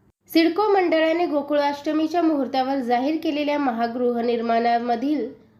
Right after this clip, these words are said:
उपलब्ध सदनिकांच्या सोडतीला चांगला प्रतिसाद नागरिकांकडून मिळत आहे. बाजारभावाच्या तुलनेत सदनिकांची किंमत वाजवी असल्याने प्रतिसाद चांगला मिळतोय,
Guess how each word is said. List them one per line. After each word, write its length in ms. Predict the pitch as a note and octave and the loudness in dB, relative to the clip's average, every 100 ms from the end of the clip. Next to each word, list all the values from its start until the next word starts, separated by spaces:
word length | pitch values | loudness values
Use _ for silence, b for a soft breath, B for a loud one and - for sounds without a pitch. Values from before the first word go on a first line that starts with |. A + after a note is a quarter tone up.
| - | -12
उपलब्ध 500 | C4+ - D4+ D4+ F#4 | -12 -2 0 2 0
सदनिकांच्या 720 | F#4 D#4 D4+ D4 C#4+ C#4 D4+ | 0 -2 -2 -2 -4 -2 -4
सोडतीला 440 | D4+ B3 B3 B3+ | -2 -4 -2 -4
चांगला 360 | C4+ B3+ B3 B3+ | -2 0 0 0
प्रतिसाद 600 | B3 A3+ A#3+ B3 C4 B3 | -2 -4 -4 -2 -2 -2
नागरिकांकडून 920 | A#3+ G#3+ G3+ B3+ D4 C#4+ C4+ B3 C4+ | -2 -2 -2 -4 -2 -2 -2 -2 -2
मिळत 420 | B3+ G#3+ A#3 A#3+ | 0 0 0 0
आहे. 420 | A3+ G#3 G3+ - _ _ _ - | -2 -4 -8 -10 _ _ _ -4
बाजारभावाच्या 920 | A3+ A#3 A#3 D#4 D#4 D#4 C#4+ C#4 D4 | 0 2 2 0 2 0 0 -2 -4
तुलनेत 400 | D4 B3+ A#3 B3 - _ _ - | -4 -2 -2 -4 -8 _ _ -4
सदनिकांची 680 | A#3 C4+ D4 D4 D#4+ D#4+ D#4+ | -2 -2 -2 0 0 0 -4
किंमत 440 | D#4+ C4 B3+ B3 | -4 -4 -4 -2
वाजवी 600 | A#3+ A3 A3 G#3+ A3+ D4+ | -2 0 -2 -2 -2 -2
असल्याने 480 | C#4+ - C4+ A3+ A#3+ - - _ | -2 -2 -2 -2 -4 -8 -20 _
प्रतिसाद 460 | A#3+ B3 C4 B3+ D4 D4 - | -2 -2 -2 0 -2 -4 -4
चांगला 360 | B3+ A3 A3 A#3+ | -2 0 0 0
मिळतोय, 440 | A#3 G3 F#3 F3 | -2 -6 -8 -12